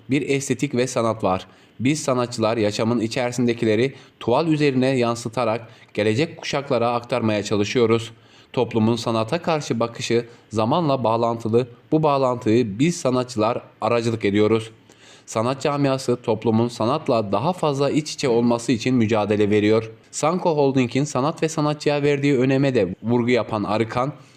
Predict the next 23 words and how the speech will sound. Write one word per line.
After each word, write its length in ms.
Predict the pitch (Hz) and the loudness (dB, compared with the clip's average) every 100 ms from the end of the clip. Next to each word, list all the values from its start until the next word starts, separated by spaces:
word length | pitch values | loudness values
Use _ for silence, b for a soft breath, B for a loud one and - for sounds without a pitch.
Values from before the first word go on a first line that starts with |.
| B | B
özel 320 | 113 135 175 | 0 0 0
kuruluşların 580 | 175 160 143 135 113 120 | 0 0 2 0 -2 -2
sanata 600 | 120 120 117 117 127 135 104 | -4 -2 -2 0 -2 -4 0
ve 120 | 117 | 0
sanatçıya 580 | 120 117 120 117 110 123 | 0 -2 -2 0 0 0
daha 200 | 120 165 | 0 0
fazla 360 | - 156 151 - | 0 0 -2 0
kıymet 340 | 135 135 135 | 0 0 2
vermeleri 540 | 123 117 113 110 110 B B B | 2 2 2 2 0 B B B
toplumun 460 | 120 113 117 127 | -4 0 2 2
geleceği 420 | 151 143 135 147 135 | 2 0 0 0 0
adına 400 | 120 117 127 131 | 0 0 -2 -2
önem 260 | 107 120 120 | 0 0 -2
taşımaktadır. 840 | 113 - 104 104 - 107 113 110 B B B B B | -6 -2 -2 0 0 0 0 -2 B B B B B
Bu 140 | 156 | 0
anlamda 500 | 165 156 135 113 110 | 2 2 2 2 0
Sanko 380 | 117 127 160 175 | 0 -2 -2 -2
ailesine 600 | 151 135 127 120 107 107 | 0 0 0 0 0 2
ve 120 | 104 | 0
Sanko 400 | 107 131 160 160 | 0 -2 -2 -2
Sanat 340 | 151 131 139 135 | -2 -2 -2 -2
Galerisi 400 | 131 127 120 123 | -2 -2 0 0
yönetimine 600 | 113 113 113 104 107 | 2 0 0 2 2